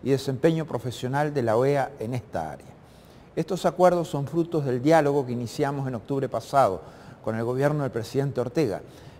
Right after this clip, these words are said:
y con otro gran número de organizaciones políticas y sociales, cuando instalamos la mesa de conversación e intercambio constructivo.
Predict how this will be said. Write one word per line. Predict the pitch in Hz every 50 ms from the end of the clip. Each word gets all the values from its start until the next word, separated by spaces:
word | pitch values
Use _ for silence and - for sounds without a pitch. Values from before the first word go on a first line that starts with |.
| - -
y | 123
con | 107 - 123 127 135
otro | 151 165 160 - 151 143 131
gran | 123 120 143 156 156 156
número | 156 156 156 147 135
de | 123
organizaciones | 117 110 113 113 113 - 110 107 - 143 139 135 131
políticas | - - 117 123 131 117 - 135 123 131 123 - -
y | 110
sociales, | 101 113 104 - - 110 87 80 71 64 - - - - - - - - - - - - -
cuando | - 95 110 120
instalamos | 120 110 117 120 123 131 135 143 147 147 139
la | 123 113 113
mesa | 123 143 156 151 - - 139
de | 135 123
conversación | - 107 107 107 104 107 - 107 107 - - 147 151 170 170 165 - - - - -
e | 120
intercambio | 120 98 110 104 101 - 120 120 123 120 113 117 110 98
constructivo. | - 107 104 95 95 - - - - 85 73 65